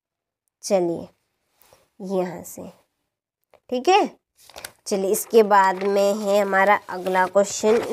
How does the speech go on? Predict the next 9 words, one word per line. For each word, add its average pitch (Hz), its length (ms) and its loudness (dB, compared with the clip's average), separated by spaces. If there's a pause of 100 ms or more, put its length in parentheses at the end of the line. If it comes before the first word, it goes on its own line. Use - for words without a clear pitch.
(100)
ये - 1040 -8
रासायनिक 220 840 2 (140)
अभिक्रियाएं, 175 720 -6
ठीक 247 280 -4
है, 349 80 4 (1400)
रासायनिक 208 600 2
अभिक्रिया 214 600 2
और 196 560 4
उसका 269 520 0